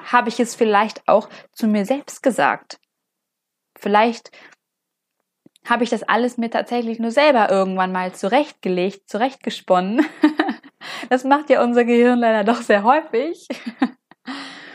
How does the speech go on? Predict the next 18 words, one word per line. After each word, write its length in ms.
Das 180
kann 160
eben 180
auch 180
sein. 420
In 160
dem 160
Zusammenhang 640
solltest 380
du 60
dir 220
auf 140
jeden 240
Fall 580
die 140
Frage 480
stellen, 720
was 380